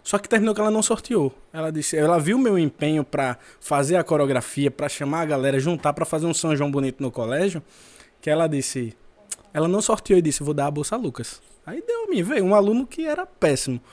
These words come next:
um aluno que bagunçava, um aluno que tirava nota baixa e ela chegar pra esse aluno e, e dar uma bolsa de férias de inglês pra esse cara, eu,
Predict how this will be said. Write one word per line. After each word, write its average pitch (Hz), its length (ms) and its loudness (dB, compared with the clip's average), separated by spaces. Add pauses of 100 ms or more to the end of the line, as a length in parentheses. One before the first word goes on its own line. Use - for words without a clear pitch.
(160)
um 165 60 -2
aluno 202 240 4
que 226 100 -4
bagunçava, 185 760 0 (320)
um 165 60 -2
aluno 214 320 0
que 220 160 -6
tirava 220 340 0
nota 277 300 -4
baixa 165 400 -2
e - 20 2
ela 196 160 2
chegar 185 440 -2 (200)
pra 180 160 0
esse 254 240 2
aluno 202 460 -2 (500)
e, 175 240 0
e 170 140 2
dar 165 200 2
uma 196 140 6
bolsa 196 400 2
de 190 400 -6
férias 180 420 2
de 196 120 -2
inglês 165 420 0
pra 170 380 0
esse - 160 -4
cara, 170 440 -2
eu, 175 220 -4